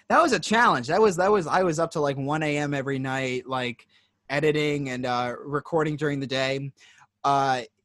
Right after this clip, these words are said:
but it was very much, uh, very, very fulfilling, 'cause I don't know how you feel, Anthony, but, like, I think Act Two came out, I think that actually came out a little better than Act One. Uh, maybe just because I had the relief of, like,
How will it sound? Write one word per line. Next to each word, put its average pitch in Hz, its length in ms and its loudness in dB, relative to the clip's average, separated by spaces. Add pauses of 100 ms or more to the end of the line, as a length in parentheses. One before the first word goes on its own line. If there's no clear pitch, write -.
but 180 240 2 (120)
it 220 80 4
was 214 160 6
very 269 220 6
much, 208 400 -2
uh, 143 260 0
very, 202 360 6
very 156 200 2
fulfilling, 143 380 -6
'cause 139 220 -10
I 175 60 0
don't 202 100 -2
know 196 60 -2
how 170 40 0
you 147 160 0
feel, 139 240 -2
Anthony, 131 300 -8
but, 123 140 -8
like, 127 180 -4
I 143 100 0
think 165 220 -4
Act 143 260 0
Two 139 220 -6
came 131 200 -12
out, 123 220 -6
I 160 160 0
think 185 160 -4
that 143 100 -2
actually 135 200 -8
came 139 120 -10
out 117 80 -10
a 110 40 -10
little 120 120 -8
better 110 200 -8
than 131 120 -10
Act 135 200 -10
One. 143 280 -8 (360)
Uh, 147 120 2
maybe 170 200 0
just 170 160 -8
because 160 180 -4
I 156 60 0
had 160 160 -2
the 147 80 -4
relief 143 420 -6
of, 131 100 -10
like, 131 400 -6